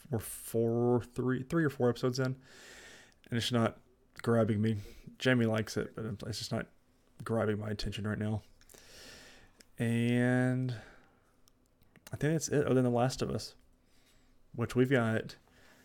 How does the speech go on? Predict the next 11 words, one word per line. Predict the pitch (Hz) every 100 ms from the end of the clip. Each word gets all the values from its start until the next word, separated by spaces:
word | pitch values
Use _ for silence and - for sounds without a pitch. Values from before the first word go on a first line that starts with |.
| _
Superman | - 139 131 117
and | 104
Lois | 113 131 -
here | 110
in | 101 104 -
two | - 131
weeks. | 165 254 254 - - - _ _ _ _ _ _ _ _ _ _ _ -
No, | 127 139
that's | 175 -
next | 117 160 -
week. | 165 127 - -